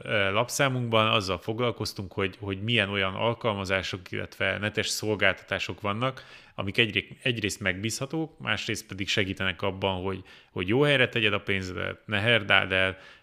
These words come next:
átlásd azt, hogy mennyit költesz egy hónapban, és, ö,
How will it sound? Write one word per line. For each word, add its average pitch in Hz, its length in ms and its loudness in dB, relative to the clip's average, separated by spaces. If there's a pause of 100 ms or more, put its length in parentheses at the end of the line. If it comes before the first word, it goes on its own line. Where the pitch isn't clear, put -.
(120)
átlásd 92 640 4
azt, 87 200 -2
hogy 90 140 -4
mennyit 90 340 -2
költesz - 460 -8
egy - 140 -12
hónapban, 98 680 -2 (320)
és, - 480 0
ö, 92 360 2